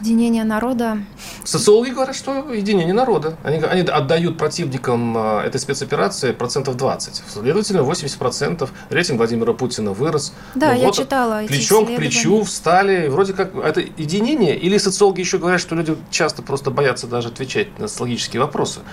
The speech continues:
Speaker 2: э, памятуя о новых законодательствах. <laughs> Где правда?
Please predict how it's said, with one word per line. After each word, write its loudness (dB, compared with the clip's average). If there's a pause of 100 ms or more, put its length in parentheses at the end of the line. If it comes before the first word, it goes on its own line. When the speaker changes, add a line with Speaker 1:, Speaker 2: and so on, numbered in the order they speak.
(500)
Speaker 2:
э, -8
памятуя 0
о -4
новых -4
законодательствах. 0
<laughs> -
Где 0
правда? 0